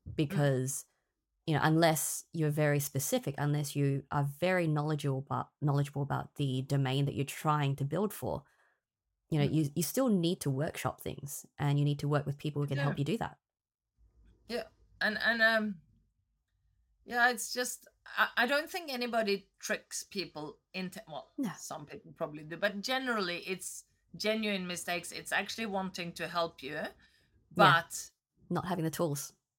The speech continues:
Speaker 1: they don't know what they don't know as well. So they're
Speaker 2: Exactly.
Speaker 1: kind of coming at it sort of semi-blind and, and, you know,
Speaker 2: Mm-hmm.
Speaker 1: it'll be you forking out the money. So, um,
Speaker 2: Exactly.
Speaker 1: so, you know, just, just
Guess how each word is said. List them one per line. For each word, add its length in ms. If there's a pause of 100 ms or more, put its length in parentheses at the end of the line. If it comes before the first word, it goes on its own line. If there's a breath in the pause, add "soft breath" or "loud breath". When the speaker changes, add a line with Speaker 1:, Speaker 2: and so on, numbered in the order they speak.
(540)
Speaker 1:
they 260
don't 340
know 560
what 320 (320)
they 220
don't 320
know 320
as 240
well. 180
So 180
they're 260
Speaker 2:
Exactly. 100
Speaker 1:
kind 200
of 140
coming 320
at 160
it 160
sort 160
of 80
semi-blind 640
and, 220 (120)
and, 160
you 100
know, 200 (100)
Speaker 2:
Mm-hmm. 220 (140)
Speaker 1:
it'll 260
be 100
you 220
forking 480
out 240
the 60
money. 360 (520)
So, 180
um, 320
Speaker 2:
Exactly. 440 (280)
Speaker 1:
so, 100
you 60
know, 120
just, 300 (220)
just 240